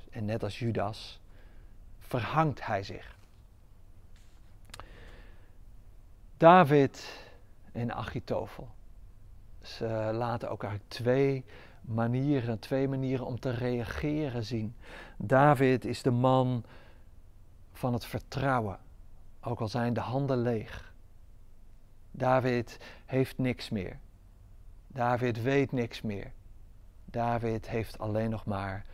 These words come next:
zijn vertrouwen in God en handelt daarnaar.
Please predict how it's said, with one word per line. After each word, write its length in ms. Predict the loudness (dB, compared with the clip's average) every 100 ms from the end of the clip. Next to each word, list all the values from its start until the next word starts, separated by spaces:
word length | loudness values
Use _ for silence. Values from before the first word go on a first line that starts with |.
| -18 -20
zijn 180 | -16 -12
vertrouwen 760 | -10 -8 0 4 6 4 0 -6 -12 -16 -16 -16 -14
in 160 | -6 -4
God 520 | 0 0 0 -8 -12 -12 -14 -16 -18 -20 -16
en 140 | -8 -6
handelt 460 | -2 -2 0 -2
daarnaar. 520 | -2 -2 -2 -6 -10